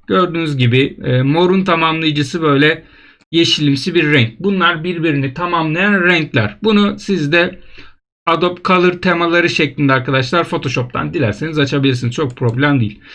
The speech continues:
Bunun altında arkadaşlar üçlü kombinasyonlar var. Bakın burada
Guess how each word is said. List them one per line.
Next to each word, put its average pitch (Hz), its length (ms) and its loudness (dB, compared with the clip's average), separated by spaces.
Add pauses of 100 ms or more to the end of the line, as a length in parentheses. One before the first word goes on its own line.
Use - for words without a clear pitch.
(220)
Bunun 240 140 2
altında 220 400 2
arkadaşlar 208 720 2
üçlü 202 420 0
kombinasyonlar 170 920 2
var. 127 240 2
Bakın 139 360 -2
burada 123 440 2